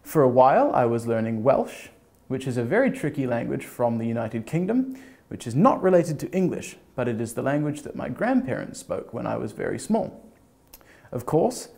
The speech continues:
now I'm living here in Russia, so I'm trying to learn the Russian language, which is definitely the most difficult language I have studied so far. But still, I enjoy spending time learning new words and vocabulary and grammar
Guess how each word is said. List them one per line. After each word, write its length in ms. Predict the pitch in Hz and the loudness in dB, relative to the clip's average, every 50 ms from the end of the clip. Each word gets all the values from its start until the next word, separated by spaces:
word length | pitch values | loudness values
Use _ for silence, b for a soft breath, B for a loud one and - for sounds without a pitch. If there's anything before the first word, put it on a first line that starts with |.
| _ | _
now 460 | - 107 104 110 107 - - 196 196 - | -4 -2 -2 -2 -2 -2 -2 -4 -4 -6
I'm 260 | - 120 113 113 113 110 | -4 -2 -2 -2 -2 -2
living 240 | 113 107 135 143 | -2 -2 -2 -4
here 260 | 139 - 120 107 107 107 | -4 -4 -4 -2 -2 -2
in 120 | 107 113 | -2 0
Russia, 380 | 123 160 175 - - 294 294 - - - - | 2 2 2 2 0 -2 -2 -4 -8 -18 -20
so 200 | - - - 117 | -10 -6 -4 -2
I'm 200 | 113 113 120 135 | -2 -2 -2 -4
trying 340 | 254 - - 117 117 127 131 | -4 -4 -4 -4 -4 -4 -4
to 120 | - - | -4 -4
learn 360 | 113 110 110 110 143 165 160 - | -2 0 0 0 -2 -4 -6 -8
the 80 | - 98 | -8 -4
Russian 420 | 95 104 139 - - - 175 147 | 0 2 2 2 2 0 0 0
language, 440 | 123 101 82 50 50 50 - - B B B B B B | 0 0 0 -2 -4 -8 -8 -10 B B B B B B
which 280 | - 165 185 180 - - | -2 -2 -2 -2 -2 -2
is 260 | 135 139 139 - - - - - _ _ | -2 -2 -2 -2 -6 -12 -20 -20 _ _
definitely 560 | - 196 196 - - 151 131 - - - 117 104 | 0 0 0 0 0 -2 -4 -2 -4 -6 -8 -6
the 140 | 139 120 | -4 -2
most 400 | 110 113 139 151 156 131 - - | 0 2 2 2 2 0 -4 -4
difficult 440 | - 165 165 170 147 - 135 117 - | -2 -2 -2 -2 -4 -6 -6 -6 -4
language 420 | - 101 - 113 104 107 110 107 - - | -4 -4 -4 -2 -4 -4 -6 -6 -6 -4
I 140 | - 104 107 | -4 -2 -2
have 160 | 117 110 104 | -4 -6 -8
studied 380 | - - - 92 104 110 113 - | -8 -4 -2 -2 -2 -2 -4 -6
so 200 | - - 107 - | -4 -4 -4 -4
far. 360 | - - - - - - - - _ _ _ B B B B B B B B B B B B | -4 -2 -2 -2 -2 -2 -6 -14 _ _ _ B B B B B B B B B B B B
But 160 | - - - - | -4 -4 -4 -6
still, 480 | - - - 320 277 135 110 - - - | -2 4 6 6 8 6 4 -2 -8 -8
I 140 | - 123 120 | -4 -2 0
enjoy 300 | 120 127 123 170 196 208 | 0 0 2 2 2 2
spending 380 | 208 202 - 170 156 151 139 139 | 2 2 0 0 0 0 0 -2
time 340 | 131 143 143 143 143 135 117 | -2 0 0 0 0 0 0
learning 320 | 120 120 120 117 117 131 | 0 0 0 0 0 0
new 160 | 160 185 190 | 2 2 2
words 400 | 170 151 160 160 160 165 156 - | 2 2 2 2 2 2 0 -2
and 100 | 147 131 | -4 -4
vocabulary 760 | 120 117 120 - - 156 151 143 151 151 147 147 143 139 131 | -2 -2 -4 -2 0 0 0 0 0 0 0 2 0 0 0
and 160 | 120 123 117 | -2 -2 -2
grammar 380 | - 180 185 196 202 196 202 | 0 0 0 2 0 0 -2